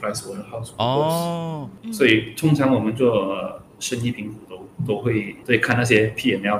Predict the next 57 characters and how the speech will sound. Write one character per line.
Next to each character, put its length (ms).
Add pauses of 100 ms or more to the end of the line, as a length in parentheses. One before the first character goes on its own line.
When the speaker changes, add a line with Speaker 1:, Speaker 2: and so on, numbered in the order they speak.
Speaker 1:
比 60
较 80
会 280
计， 200 (320)
呃， 400
的， 300 (400)
的 140
skill。 440 (420)
在 180
还 100
没 100
有 80
回 120
来 120
的 80
时 140
候， 120
我 120
就 140
把 220
这 120
一 140
套 140
东 160
西 100
就 100
做 160
好 180
了。 80 (420)
如 180
果 160
我 80
在 140
这 120
边 380 (120)
马 140
来 80
西 140
亚 140
成 240
立 100
这 100
间 160
公 180
司 140
的 120
话， 260
做 140
这 80
个 100
行 180
业 100
的 100
话， 340 (280)
一 60
天 340
我 240